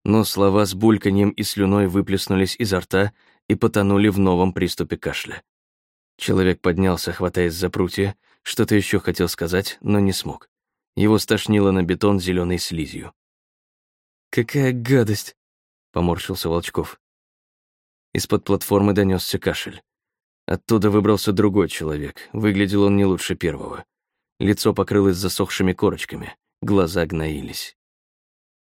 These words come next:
«Явились!» Слова булькали в глотке. «Долго я вас ждала.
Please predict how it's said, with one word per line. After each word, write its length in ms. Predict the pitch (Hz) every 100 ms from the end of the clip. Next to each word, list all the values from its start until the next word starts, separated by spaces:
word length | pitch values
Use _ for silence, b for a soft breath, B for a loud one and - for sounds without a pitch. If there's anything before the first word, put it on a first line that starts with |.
| _
«Явились!» 1800 | - - - 104 107 90 - 78 69 - - - - - - - - - _ _ _ _ _
Слова 480 | - - 92 90 82
булькали 420 | 90 78 80 80
в 60 |
глотке. 500 | 85 82 - - - - _ _ _ _ _ _ _ -
«Долго 720 | - - - 90 87 - 104
я 360 | 101 92 95 82
вас 440 | - - - 82
ждала. 680 | 76 76 76 64 64 65